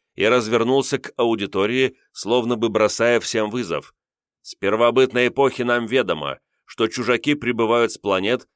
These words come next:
влекомые планетарными представлениями о порядке жизни. Это их уродует. Разумеется, узрев чашу небес во всём её величии,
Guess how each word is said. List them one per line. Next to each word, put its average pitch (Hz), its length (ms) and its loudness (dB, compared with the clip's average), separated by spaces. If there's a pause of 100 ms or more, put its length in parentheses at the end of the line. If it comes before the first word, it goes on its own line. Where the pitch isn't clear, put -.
(140)
влекомые 131 600 2
планетарными 117 760 0
представлениями 113 920 -4
о 110 100 0
порядке 107 460 -2
жизни. 80 460 -6 (560)
Это 110 380 0
их 123 460 -2
уродует. 101 760 0 (600)
Разумеется, 147 680 2
узрев 131 380 2
чашу 120 320 -2
небес 120 380 0
во 110 120 2
всём 117 300 -2
её 107 220 0
величии, 107 680 -2